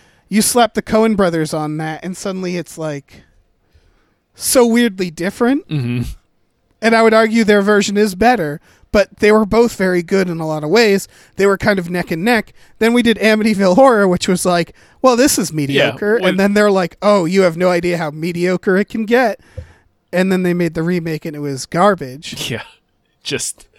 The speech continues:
Speaker 2: the hottest garbage.
Speaker 1: Yeah. Uh, and then this one is like, they're both very good,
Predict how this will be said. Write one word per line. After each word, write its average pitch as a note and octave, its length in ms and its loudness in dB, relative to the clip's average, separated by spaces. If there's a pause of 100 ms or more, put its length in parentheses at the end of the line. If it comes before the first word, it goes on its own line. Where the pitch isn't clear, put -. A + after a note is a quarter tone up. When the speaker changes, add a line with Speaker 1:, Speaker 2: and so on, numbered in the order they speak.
(120)
Speaker 2:
the C#3+ 200 2
hottest C3+ 520 -2
garbage. - 680 -8 (160)
Speaker 1:
Yeah. F#3 300 0 (920)
Uh, F#3 340 0
and A3 220 2
then A3+ 160 0
this A#3 260 0
one G#3 200 2
is F3+ 180 0
like, E3 380 -4
they're G#3 160 4
both G#3+ 360 2
very G3 340 2
good, D#3+ 520 0